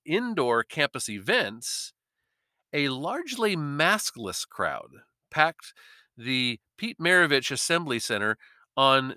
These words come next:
Tuesday night to watch the L S U basketball game, uh, and, and where they took on Kentucky. When asked about the enforcement of the policy,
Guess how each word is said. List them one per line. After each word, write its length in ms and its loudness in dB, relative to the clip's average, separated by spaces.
Tuesday 540 -2
night 460 -2
to 160 -6
watch 380 0
the 220 -10
L 200 2
S 200 -4
U 180 -2
basketball 760 -2
game, 300 -6
uh, 460 2
and, 300 -2
and 440 -2
where 320 -2
they 120 -2
took 240 -6
on 440 2
Kentucky. 540 -6
When 260 0
asked 400 0
about 480 0
the 280 -2
enforcement 920 -2
of 80 4
the 60 0
policy, 720 -6